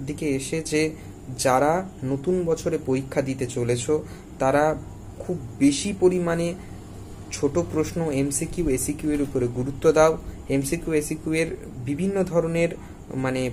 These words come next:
পরীক্ষামূলক একটা, আহ, পরিস্থিতি লক্ষ্য করা যাচ্ছে। টিচারেরা কিছু নতুন নতুন প্রশ্ন তুলে আনছেন, সেই প্রশ্নগুলোকে counter করার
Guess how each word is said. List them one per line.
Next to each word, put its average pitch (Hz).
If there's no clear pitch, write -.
পরীক্ষামূলক 175
একটা, 139
আহ, -
পরিস্থিতি 165
লক্ষ্য 143
করা 139
যাচ্ছে। 131
টিচারেরা 127
কিছু 156
নতুন 190
নতুন 185
প্রশ্ন 143
তুলে 139
আনছেন, 127
সেই 139
প্রশ্নগুলোকে 135
counter 135
করার 139